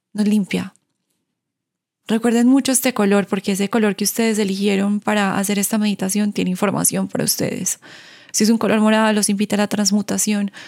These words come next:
Si es un color rosado, los invita al amor incondicional, al amor propio y al amor por ustedes. Si es un color dorado, los invita al,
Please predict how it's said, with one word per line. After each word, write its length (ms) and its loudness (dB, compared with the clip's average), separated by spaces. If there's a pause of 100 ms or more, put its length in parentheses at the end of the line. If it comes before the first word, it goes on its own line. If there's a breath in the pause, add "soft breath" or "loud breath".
(120)
Si 100 -2
es 80 2
un 100 4
color 240 0
rosado, 400 2
los 160 2
invita 380 0
al 100 2
amor 320 2
incondicional, 760 2
al 140 0
amor 200 0
propio 340 -2
y 40 0
al 80 0
amor 180 0
por 140 -2
ustedes. 500 -2 (380 loud breath)
Si 100 0
es 80 4
un 100 4
color 280 2
dorado, 400 2
los 160 2
invita 440 0
al, 640 0